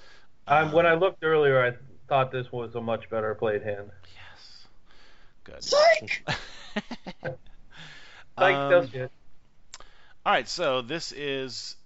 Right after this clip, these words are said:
Speaker 2: the, oh, that is the wrong hand history. This is the wrong hand <laughs> history.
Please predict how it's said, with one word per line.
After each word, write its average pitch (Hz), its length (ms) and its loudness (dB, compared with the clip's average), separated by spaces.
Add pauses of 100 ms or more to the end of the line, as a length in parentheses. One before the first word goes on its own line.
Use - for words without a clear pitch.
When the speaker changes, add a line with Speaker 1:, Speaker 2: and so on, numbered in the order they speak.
(160)
Speaker 2:
the, 113 600 -14 (1700)
oh, - 60 -20 (100)
that 73 120 -16
is 87 100 -18
the 85 120 -20
wrong 80 160 -16 (100)
hand 82 220 -18
history. - 360 -18 (680)
This 117 140 -14
is 127 160 -10
the 120 140 -10
wrong 110 260 -8
hand 107 300 -14
<laughs> - 80 -16
history. - 320 -16